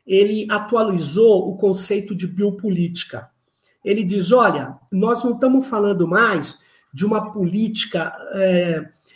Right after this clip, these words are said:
externa para o controle dos corpos, das populações, que pode ser não só opressiva, mas pode ser também positiva.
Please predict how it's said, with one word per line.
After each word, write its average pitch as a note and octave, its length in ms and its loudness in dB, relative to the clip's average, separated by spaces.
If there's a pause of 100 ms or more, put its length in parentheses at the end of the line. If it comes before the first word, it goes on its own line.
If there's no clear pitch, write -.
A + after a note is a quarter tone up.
(160)
externa G#3 840 4
para G3 160 -2
o G3 80 -2
controle G3+ 540 2
dos F3+ 260 -4
corpos, - 1000 2 (300)
das F#3 220 0
populações, F3+ 1080 -4 (320)
que C4+ 80 6
pode C#4 300 6
ser C4 240 4
não B3+ 160 6
só B3+ 240 4
opressiva, A#3 640 4
mas G3+ 160 -2
pode A3 260 -4
ser A3 160 -2
também G#3 440 -2
positiva. F#3 1000 0